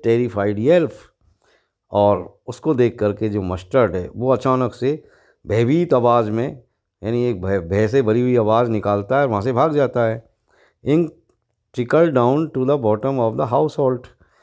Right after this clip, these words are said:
और इंक जो है वो बिल्कुल घर में नीचे जा कर के सामानों में, घर के जो सामान होते हैं उनमें जा कर के छुप जाता है। And little mouse blink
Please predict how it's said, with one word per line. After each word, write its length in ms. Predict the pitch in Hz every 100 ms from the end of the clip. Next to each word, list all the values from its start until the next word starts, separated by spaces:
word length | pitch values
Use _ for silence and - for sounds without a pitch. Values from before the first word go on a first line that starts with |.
| - _ -
और 120 | 110
इंक 260 | 131 156
जो 200 | 151 131 104
है 360 | 113 160 - _ _ -
वो 160 | 110 143
बिल्कुल 580 | 143 139 156 160 160 - _ _ _ _ _
घर 200 | 98 107
में 200 | 113 135 147
नीचे 320 | 131 127 143
जा 160 | 127
कर 180 | 107 110
के 320 | 92 104 156 175 _ _ _ _ _
सामानों 520 | _ 107 113 120 117 120
में, 240 | 151 151
घर 160 | 110 107
के 140 | 127
जो 100 | 131
सामान 440 | 107 98 107 131
होते 240 | 127 95 95
हैं 340 | 95 135 185 _ _ _ - -
उनमें 240 | 123 143
जा 140 | 135 120
कर 160 | 117 123
के 140 | 165
छुप 180 | 160 170
जाता 340 | 131 107 90
है। 180 | 82 65 _ _ _ _ _ _ _ _ -
And 360 | 147 160 - -
little 340 | 110 131 170
mouse 380 | 165 120 127 143 - 104
blink 300 | 117 120